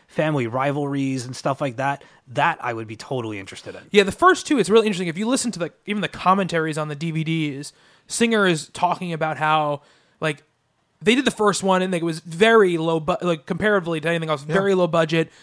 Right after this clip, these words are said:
Speaker 2: Like, the studio was kinda like, "Well, this comic book stuff, like, we don't care." And so they had to really fight, for you to fight for everything in that movie. And the first movie made a lot of money, and so the second movie was coming out, and he's like, "We still couldn't, like,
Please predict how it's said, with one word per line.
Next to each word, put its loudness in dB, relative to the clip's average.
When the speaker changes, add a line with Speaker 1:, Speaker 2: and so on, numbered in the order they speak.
Speaker 2:
Like, 0
the -6
studio 0
was 0
kinda 2
like, -2
"Well, -10
this -12
comic -4
book -6
stuff, -2
like, -4
we -2
don't -2
care." 2
And -4
so 6
they 10
had 10
to 8
really 2
fight, 0
for -8
you -2
to -2
fight 0
for -2
everything 2
in 0
that 0
movie. -8
And 0
the 2
first 2
movie 0
made 2
a 2
lot 6
of 4
money, 0
and 0
so 0
the -2
second 0
movie 0
was 0
coming -4
out, 2
and -2
he's 0
like, -2
"We -2
still 2
couldn't, 2
like, -8